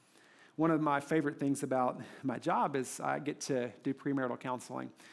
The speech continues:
with couples, and I'll sit with couples who are, you know, at this stage of their life and their relationship where they're getting ready to, you know, to become husband and wife, and we obviously talk about this.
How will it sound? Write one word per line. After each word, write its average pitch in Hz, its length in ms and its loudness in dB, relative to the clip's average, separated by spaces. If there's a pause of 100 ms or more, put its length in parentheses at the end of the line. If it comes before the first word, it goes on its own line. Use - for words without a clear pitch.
(200)
with 131 420 -6
couples, 127 540 -2
and 127 100 -2
I'll 123 180 -2
sit 175 220 -2
with 151 140 -4
couples 139 440 -2
who 139 180 0
are, 120 360 0
you 131 120 -6
know, 120 180 -2
at 135 160 -4
this - 340 -6
stage 160 440 2
of 131 140 0
their 131 160 0
life 160 340 6
and 147 100 -2
their 139 80 0
relationship 139 640 -2
where 143 80 0
they're 131 100 -2
getting 139 240 0
ready 135 300 2
to, 131 220 -4 (320)
you 147 60 0
know, 139 100 4
to 143 120 -10
become 175 460 2 (240)
husband 175 400 2
and 160 200 4
wife, 170 380 2
and 160 240 0
we 202 140 2
obviously 233 340 0
talk 208 240 0
about 131 240 -4
this. - 380 -12